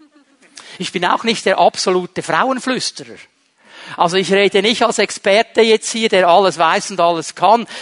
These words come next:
Aber was ich gelernt habe und immer mehr lerne, ist auf das Flüstern Gottes zu hören.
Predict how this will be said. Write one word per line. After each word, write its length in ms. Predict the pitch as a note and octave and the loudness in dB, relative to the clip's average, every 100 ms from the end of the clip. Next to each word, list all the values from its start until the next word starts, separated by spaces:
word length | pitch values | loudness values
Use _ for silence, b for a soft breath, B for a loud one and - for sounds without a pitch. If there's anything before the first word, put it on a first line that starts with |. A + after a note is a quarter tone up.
| B | B
Aber 180 | E3 F3+ | -2 0
was 220 | F3+ B3+ | 0 0
ich 160 | B3+ - | -4 0
gelernt 480 | G3+ F#3+ A#3 C#4 G#3+ | 4 4 2 -2 0
habe 280 | G#3+ A3 G3 | 2 2 -2
und 100 | F3+ | -2
immer 260 | G#3+ G#3 | -4 -4
mehr 240 | F#3 F#3 F3 | -2 0 2
lerne, 640 | D3+ F3+ A3 E3+ E3+ A3+ b b b b b _ - | 2 2 0 0 -2 -2 b b b b b _ -6
ist 260 | F#3 - | -6 -2
auf 140 | F3 - | -4 -4
das 140 | D#3+ | -10
Flüstern 540 | - F3 F3 - D#3+ D3 | -8 -6 -6 -8 -14 -10
Gottes 420 | D3+ - E3+ - | -10 -10 -16 -16
zu 160 | E3+ | -16
hören. 400 | C#3 A2+ G#2+ G2+ | -14 -16 -18 -20